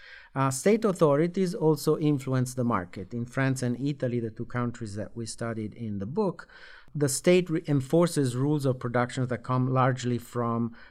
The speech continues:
collectives of winemakers. In judging whether particular wineries, uh,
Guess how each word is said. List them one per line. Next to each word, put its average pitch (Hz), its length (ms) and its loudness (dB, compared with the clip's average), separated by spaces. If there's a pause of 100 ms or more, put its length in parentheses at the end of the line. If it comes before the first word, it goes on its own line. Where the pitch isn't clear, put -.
(120)
collectives 127 600 0
of 107 140 -2
winemakers. 101 840 -4 (420)
In 147 220 2
judging 151 420 6
whether 135 320 4
particular 135 520 0
wineries, 123 880 2 (120)
uh, 120 120 -4